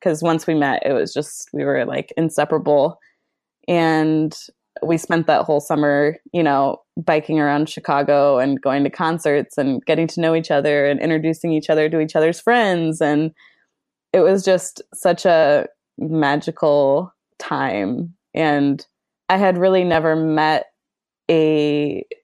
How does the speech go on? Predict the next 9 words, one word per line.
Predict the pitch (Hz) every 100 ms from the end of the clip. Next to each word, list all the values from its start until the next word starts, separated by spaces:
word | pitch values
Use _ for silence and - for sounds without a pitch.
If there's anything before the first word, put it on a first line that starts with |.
| _
twenty-something | - - 156 151 156 - 160 160 160 151 151 151 160
heterosexual | 156 156 156 - 151 - 165 143 143 143 - -
man | 151 151 147 147 147 143
who | 151 165
was | 151 147 -
so | 170 147 143 147 156 _ _ _ _ _ _ 175
determined | 170 160 - 170 165 165 175 165
to | - 185 160 151 -
love | 147 139 143 165 196